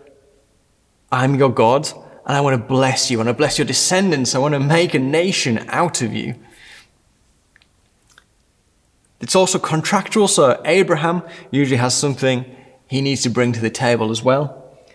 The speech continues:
And covenants are sealed in blood.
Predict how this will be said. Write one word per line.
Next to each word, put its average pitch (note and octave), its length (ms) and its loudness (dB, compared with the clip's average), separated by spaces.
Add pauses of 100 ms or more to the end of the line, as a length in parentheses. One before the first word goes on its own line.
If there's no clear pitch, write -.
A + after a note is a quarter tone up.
(1040)
And D3 500 0 (960)
covenants F3+ 480 2
are D3+ 80 2
sealed D#3 800 2 (580)
in B2 200 0
blood. A2 320 -2